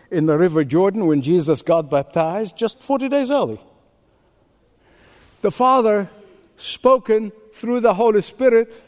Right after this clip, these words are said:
and says, 'This is my beloved Son,' means this is the heir apparent. He is the one who's gonna inherit the whole universe, not just planet Earth." You may ask, "Well, if Satan knew this,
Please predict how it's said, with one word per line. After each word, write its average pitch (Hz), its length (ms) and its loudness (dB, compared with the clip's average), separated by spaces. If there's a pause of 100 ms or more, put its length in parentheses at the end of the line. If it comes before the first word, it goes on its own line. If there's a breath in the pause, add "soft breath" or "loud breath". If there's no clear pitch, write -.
and 196 140 0
says, 226 460 0
'This 240 280 0
is 208 160 2
my 214 200 2
beloved 214 420 0
Son,' 233 220 0
means 214 320 0
this 294 240 2
is 220 180 -2
the 214 180 4
heir 269 240 2
apparent. 254 460 0 (200 loud breath)
He 294 120 4
is 294 160 0
the 247 80 4
one 269 160 2
who's 220 160 -2
gonna 240 240 0
inherit 226 440 0
the 208 100 2
whole 277 200 4
universe, 302 600 -2
not 277 160 0
just 226 240 -2
planet 190 320 0
Earth." 339 440 -4 (1700)
You 247 100 0
may 226 120 0
ask, 233 280 0
"Well, 226 320 0
if 208 140 -2
Satan 247 500 0
knew 370 340 4
this, 143 460 -6